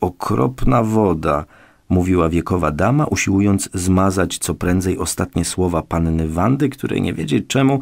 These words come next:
wywoływały rumieniec jak przelotny obłoczek na twarzy panny Netki.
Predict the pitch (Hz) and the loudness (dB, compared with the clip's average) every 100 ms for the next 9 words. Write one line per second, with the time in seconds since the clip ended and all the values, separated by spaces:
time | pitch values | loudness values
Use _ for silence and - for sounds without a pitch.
0 | - - - - 104 131 127 117 104 110 | -4 -18 -20 -4 2 4 6 6 6 4
1 | 123 117 107 101 101 107 110 98 - 85 | 4 6 6 8 8 6 4 2 0 -4
2 | - - - 92 98 101 98 90 82 90 | -6 -6 -2 2 2 2 2 2 2 4
3 | 92 98 95 87 92 85 - 87 85 82 | 4 4 0 0 0 0 -2 -2 -2 -4
4 | - 78 78 80 78 78 69 - - - | -2 -2 0 0 0 -2 -4 -8 -14 -12